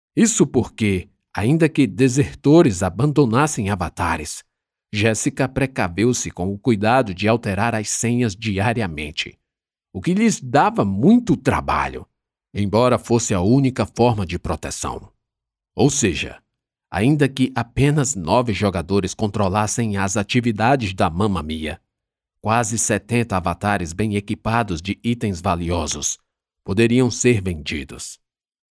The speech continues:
Mas a contínua inflação do jogo vinha estancando sua ascensão, e provavelmente o preço dos itens diminuiria se não fossem vendidos logo.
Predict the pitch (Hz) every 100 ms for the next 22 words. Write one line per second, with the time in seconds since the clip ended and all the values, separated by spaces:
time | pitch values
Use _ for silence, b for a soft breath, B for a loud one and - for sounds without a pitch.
0 | _ _ _ - 139 147 143 151 120 -
1 | 131 147 120 87 - 92 90 127 123 95
2 | 85 110 107 80 73 _ _ _ _ 104
3 | 113 135 139 139 131 - 143 123 127 143
4 | 147 92 - 113 104 101 - 110 - 104
5 | 82 - 131 - - _ _ _ _ _
6 | - 92 127 127 123 113 95 127 139 95
7 | 92 - 120 135 117 95 92 110 160 117
8 | 98 95 143 165 180 175 127 160 208 139
9 | - 127 175 - 160 185 139 104 123 110
10 | 127 160 117 95 87 73 71 73